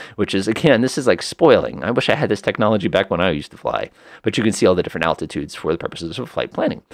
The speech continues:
You can also tell it to be at flight plan altitude, which is awesome. So let's go ahead and see how bad the winds are at thirty thousand feet today. Yee, look at this. Uh, that is a thirty-five knot. Actually, it's not terrible for altitude.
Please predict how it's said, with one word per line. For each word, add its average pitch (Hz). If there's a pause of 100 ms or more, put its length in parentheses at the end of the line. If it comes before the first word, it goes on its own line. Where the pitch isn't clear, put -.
(180)
You 135
can 175
also 156
tell 123
it 101
to 95
be 82
at -
flight -
plan 67
altitude, -
which -
is -
awesome. - (320)
So -
let's -
go 160
ahead 135
and -
see 123
how 98
bad 92
the 82
winds 82
are 76
at -
thirty 76
thousand 76
feet 73
today. - (300)
Yee, 175
look 135
at -
this. 101
Uh, 87
that 95
is 87
a 82
thirty-five 120
knot. 80
Actually, 277
it's -
not 339
terrible -
for -
altitude. -